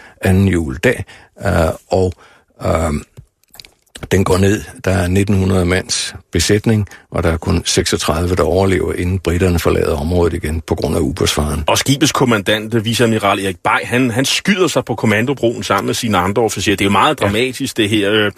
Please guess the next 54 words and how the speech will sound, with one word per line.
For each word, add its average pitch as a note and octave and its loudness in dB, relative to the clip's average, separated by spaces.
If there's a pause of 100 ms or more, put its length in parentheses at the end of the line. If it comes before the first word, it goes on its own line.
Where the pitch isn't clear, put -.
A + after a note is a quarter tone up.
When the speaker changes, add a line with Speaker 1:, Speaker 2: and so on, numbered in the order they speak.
(340)
Speaker 2:
Og - 0
så G#3+ 0
kommer F#3+ 2
sænkningen E3+ -2
af A2+ -2
Tirpitz. D3+ -2
Der D3+ 0
har D#3+ 0
været E3 2
sådan C#3+ -2
et, C#3 -2
et, A#2+ -4
et B2+ -2
forløb C3+ 0
forinden, B2 0
hvor C#3 0
man A#2 0
har G2+ -2
brugt C#3+ -2
sådan C3 0
nogle B2+ 2
mini-ubåde B2 2
til G#2 -4
at G2+ -2
sænke G#2+ 0
Speaker 1:
Ja. A2 -4
Speaker 2:
Tirpitz, - -2 (360)
som A#2+ 0
er A2 2
det A2+ 0
her A#2 2
store B2+ 2
slagskib. - -14
Speaker 1:
Fra C#3+ 0
Skotland, - 0
der A#2 2
udgik G#2 -2
en F2 -2
række G#2 2
ubåde G2 0
med F2+ -4
nogle F2+ -2
mini-ubåde F#2+ 2
på - -6
slæb, D2 -4
og - -10
det E2+ 4
var F2+ 4
så G#2 -2
tanken, G#2 0
at - -8
de F#2+ 0
skulle F2+ 0
sejle E2 0